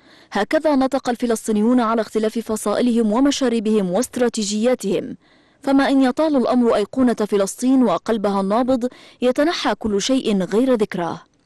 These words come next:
فعلى اتساع الأراضي الفلسطينية خرجت الملايين في الذكرى الثالثة عشر لرحيل الشهيد الرئيس ياسر عرفات، للتأكيد على تجديد عهد النضال من أجل بلوغ حلم الاستقلال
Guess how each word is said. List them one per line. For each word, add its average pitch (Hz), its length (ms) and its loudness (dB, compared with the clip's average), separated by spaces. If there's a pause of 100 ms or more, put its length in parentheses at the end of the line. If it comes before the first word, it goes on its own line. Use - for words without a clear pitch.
(100)
فعلى 277 300 0
اتساع 320 380 -2
الأراضي 226 360 0
الفلسطينية 208 680 0
خرجت 202 420 -2
الملايين 190 580 2 (260)
في 190 120 -2
الذكرى 220 340 0
الثالثة 220 520 -2
عشر 233 300 -4
لرحيل 208 500 -2
الشهيد 208 460 -2
الرئيس 202 500 0
ياسر 220 460 -2
عرفات، 185 520 -4 (440)
للتأكيد 311 520 0
على 240 260 2
تجديد 202 440 -2
عهد 202 280 0
النضال 214 560 0
من 190 260 2
أجل 196 220 0
بلوغ 190 380 2
حلم 240 280 0
الاستقلال 233 680 0